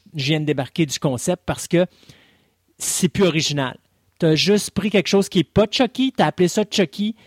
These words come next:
puis t'as voulu faire de quoi avec, mais qui est pas Chucky. Euh, donc, je me dis, tant qu'à changer le contenu, t'aurais dû tout changer au complet. Puis faire de quoi d'original. Puis je suis certain que ça aurait marché.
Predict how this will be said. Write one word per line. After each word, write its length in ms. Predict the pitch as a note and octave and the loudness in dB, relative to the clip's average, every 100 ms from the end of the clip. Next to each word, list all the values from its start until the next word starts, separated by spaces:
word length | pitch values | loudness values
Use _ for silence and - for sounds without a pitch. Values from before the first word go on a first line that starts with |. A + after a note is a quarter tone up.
| - | -16
puis 80 | - | -2
t'as 80 | F#3+ | 0
voulu 140 | E3+ | 0
faire 220 | G3 A3+ G3 | 2 2 2
de 100 | F3+ | 2
quoi 200 | - G3+ | 2 2
avec, 340 | D#3 F3+ G3 F#3 | 2 0 0 -4
mais 100 | E3+ | 0
qui 100 | E3 | 0
est 60 | |
pas 140 | - D#3+ | 0 -2
Chucky. 380 | - C#3 - B2+ _ _ _ _ - | 0 -2 -2 -14 _ _ _ _ -8
Euh, 440 | A#2 A#2+ A#2+ B2+ C3 | -6 -4 -6 -8 -2
donc, 200 | D3+ D#3+ | 0 4
je 80 | |
me 60 | G3+ | 2
dis, 120 | - | 2
tant 120 | C4 | 0
qu'à 120 | C4+ A3+ | 0 0
changer 480 | - A3 F#3+ F#3+ | 2 2 2 0
le 60 | A3 | 0
contenu, 420 | - F#3 - G#3+ | 0 0 0 0
t'aurais 280 | G#3+ E3+ D#3+ | 2 2 2
dû 120 | D3+ - | -2 -2
tout 120 | G3 E3 | 0 2
changer 280 | E3 C#3 C#3 | 0 0 0
au 40 | |
complet. 360 | C#3+ A#2+ A#2+ - _ _ - | -2 -4 -6 -10 _ _ -4
Puis 100 | D3 | -2
faire 180 | E3+ D#3 | 2 2
de 80 | C#3+ | 4
quoi 160 | E3 | 4
d'original. 480 | C#3+ B2 A2+ C#3 F3+ | 4 2 2 2 2
Puis 140 | E3 | 2
je 80 | E3+ | 0
suis 100 | - | 0
certain 400 | G3 B3 - A3+ | 2 0 2 0
que 60 | - | 2
ça 120 | E3+ | -2
aurait 120 | D3 | 0
marché. 280 | C#3+ - | -2 -2